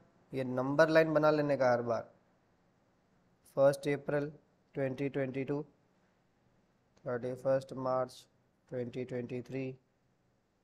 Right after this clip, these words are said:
ये हमारी टाइमलाइन ना बहुत ज़्यादा हेल्पफुल रहेगी कभी भी डेटा को समझने के लिए, क्योंकि आगे आगे डेटा बहुत ज़्यादा आएगा।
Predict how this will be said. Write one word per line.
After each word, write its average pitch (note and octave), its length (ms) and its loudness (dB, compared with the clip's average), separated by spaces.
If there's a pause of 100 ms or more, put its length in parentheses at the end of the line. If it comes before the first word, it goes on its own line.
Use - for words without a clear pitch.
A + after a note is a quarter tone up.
(380)
ये C#3 120 2
हमारी C#3 300 4 (100)
टाइमलाइन D#3 440 4
ना D#3+ 100 4 (100)
बहुत C3+ 180 6
ज़्यादा C3+ 280 6
हेल्पफुल C#3 400 0
रहेगी B2+ 320 2
कभी C3 260 -2
भी D#3+ 200 0 (260)
डेटा C3+ 320 4
को D#3+ 160 2
समझने C3+ 420 -2
के C3 100 -4
लिए, A#2+ 120 -4
क्योंकि C#3 240 -2
आगे C3+ 180 4
आगे D3+ 160 4
डेटा C#3+ 320 4
बहुत C#3 200 6
ज़्यादा C3 280 4
आएगा। A2 280 0